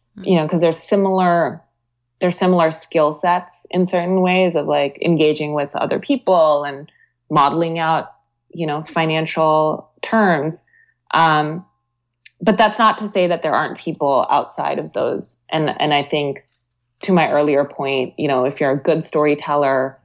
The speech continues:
Speaker 2: if you can go deep on certain subjects and you like going broad on those as well,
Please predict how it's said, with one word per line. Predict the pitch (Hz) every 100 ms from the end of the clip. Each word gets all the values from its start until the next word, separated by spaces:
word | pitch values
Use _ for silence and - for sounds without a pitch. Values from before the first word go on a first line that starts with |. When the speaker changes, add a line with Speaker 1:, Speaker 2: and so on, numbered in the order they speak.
| _ _
Speaker 2:
if | - 156 156
you | 156
can | 143 151
go | 147 170
deep | 170 165 165 165
on | - 156
certain | 147 156 - 151
subjects | - 143 147 147 143 139
and | - 147 151 151
you | 147
like | 147 -
going | 147 143 135
broad | 139 135
on | 139 139
those | 139 131 139
as | 135
well, | 139 131 131 131 127